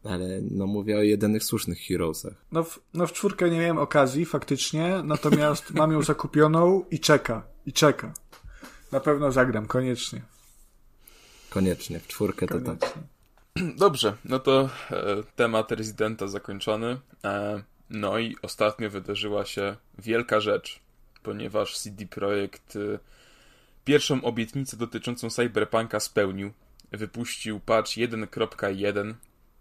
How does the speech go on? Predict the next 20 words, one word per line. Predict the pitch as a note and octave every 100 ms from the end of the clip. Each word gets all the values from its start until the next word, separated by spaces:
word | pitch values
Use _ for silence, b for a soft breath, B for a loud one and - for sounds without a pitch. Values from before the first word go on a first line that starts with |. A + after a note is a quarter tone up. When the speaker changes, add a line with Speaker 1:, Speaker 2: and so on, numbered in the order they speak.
| _ -
Speaker 3:
do | -
Cyberpunka. | G#2 A2+ G#2+ G#2 - F#2 G2 G2+ G#2+ b b b b b _ _ _ _ _ - b b b b b b -
No | B2+
i | E3
miało | E3+ G3+ F3+
być | F3+ C3+
dobrze, | E3+ A#2+ G2+ G2+
nie? | G#2+ D3+ - -
Miało, | G#2+ B2 B2+
miało | A#2+ C3
być | B2 A#2+ -
fajnie, | C3 C#3+ A#2+
miało | A#2 A2+
być | G#2+ -
lepiej. | G#2 A#2 - C#3 C#3 b b b b b b b
E, | G#2+ G#2 G#2
po | F#2+ A#2 A2+
serii | A2 B2+ A#2+ A2+
tych, | A2+ A2 - -
e, | G#2 G#2